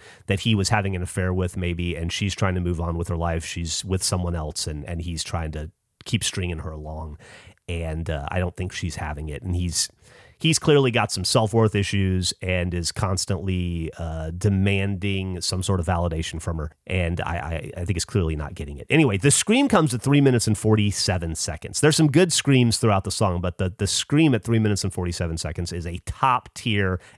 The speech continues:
S-level scream. You're gonna love it. I mean, it's, it's a phenomenal scream.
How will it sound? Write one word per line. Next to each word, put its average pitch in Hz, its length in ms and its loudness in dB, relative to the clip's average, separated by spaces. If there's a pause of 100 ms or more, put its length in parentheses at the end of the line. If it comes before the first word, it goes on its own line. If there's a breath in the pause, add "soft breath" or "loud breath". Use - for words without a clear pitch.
(160 loud breath)
S-level 98 920 0 (460 soft breath)
scream. - 460 -4 (180)
You're 113 120 2
gonna 113 180 4
love 90 260 0
it. - 140 -12
I 98 60 -4
mean, 85 220 -2
it's, - 320 0 (100)
it's 117 140 0
a 113 60 4
phenomenal 113 1000 2
scream. 85 400 -2